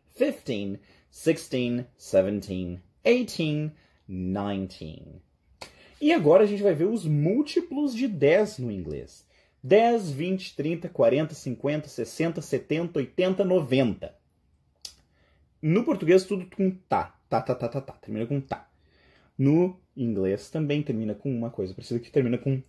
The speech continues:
T Y. T. E a gente vai ver aqui. Por exemplo, dez, ten, twenty, thirty, forty, fifty,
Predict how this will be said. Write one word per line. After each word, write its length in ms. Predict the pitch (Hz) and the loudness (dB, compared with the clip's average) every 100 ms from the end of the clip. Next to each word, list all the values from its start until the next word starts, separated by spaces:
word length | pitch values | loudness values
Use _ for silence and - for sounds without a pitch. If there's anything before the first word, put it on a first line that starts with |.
| _ | _
T 240 | 147 135 - | 4 4 2
Y. 560 | 131 131 - 73 69 - _ | -4 -4 -8 -8 -10 -14 _
T. 320 | - 151 87 - _ _ _ _ _ _ - - _ | -8 -6 -6 -10 _ _ _ _ _ _ -20 -20 _
E 40 | 104 | -6
a 20 | |
gente 160 | 98 98 | -4 -2
vai 80 | |
ver 140 | 95 107 | 2 2
aqui. 180 | - 98 | 0 -4
Por 140 | 117 | -2
exemplo, 360 | 120 95 76 - | 0 -2 -6 -16
dez, 800 | - 117 143 165 78 - - - _ _ | -14 4 6 6 2 -10 -20 -20 _ _
ten, 520 | - 190 165 - 65 _ _ _ _ _ _ _ _ _ _ _ _ | -6 -2 -2 -2 -14 _ _ _ _ _ _ _ _ _ _ _ _
twenty, 800 | - 185 220 240 226 160 76 - _ _ _ _ _ _ _ _ _ _ _ - | -8 4 4 6 2 0 -2 -10 _ _ _ _ _ _ _ _ _ _ _ 4
thirty, 760 | 220 226 208 185 127 92 - - _ _ _ _ _ _ _ _ - | 8 8 6 2 0 -2 -8 -18 _ _ _ _ _ _ _ _ 6
forty, 920 | 208 220 220 202 196 156 107 73 92 _ _ _ _ _ _ _ - | 8 8 4 0 -2 -2 -4 -6 -14 _ _ _ _ _ _ _ 2
fifty, 1000 | 240 226 - 202 196 170 139 98 60 | 6 6 4 -4 -2 -2 -4 -6 -10